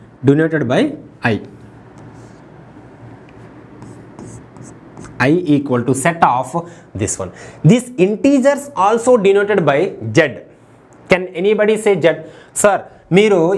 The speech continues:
ఏం చెప్పారు? Natural numbers అంటే N తో స్టార్ట్ అయింది N అన్నారు. Whole numbers W తో స్టార్ట్ అయింది W అన్నారు. మరి ఇంటీజర్స్ I తో స్టార్ట్ అయింది I అంటున్నారు. కానీ I తో పాటు Z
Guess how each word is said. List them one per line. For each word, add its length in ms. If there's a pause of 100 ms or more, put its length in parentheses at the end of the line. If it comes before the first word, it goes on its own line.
(120)
ఏం 140
చెప్పారు? 360 (600)
Natural 460 (100)
numbers 380 (300)
అంటే 260 (500)
N 20 (100)
తో 60 (100)
స్టార్ట్ 300
అయింది 200 (140)
N 180
అన్నారు. 260 (480)
Whole 240 (100)
numbers 320 (240)
W 280
తో 140
స్టార్ట్ 280
అయింది 240 (640)
W 60 (100)
అన్నారు. 300 (360)
మరి 160 (200)
ఇంటీజర్స్ 440 (120)
I 120
తో 140
స్టార్ట్ 260
అయింది 260 (260)
I 40 (100)
అంటున్నారు. 300 (140)
కానీ 220 (180)
I 40 (120)
తో 60 (100)
పాటు 180 (140)
Z 180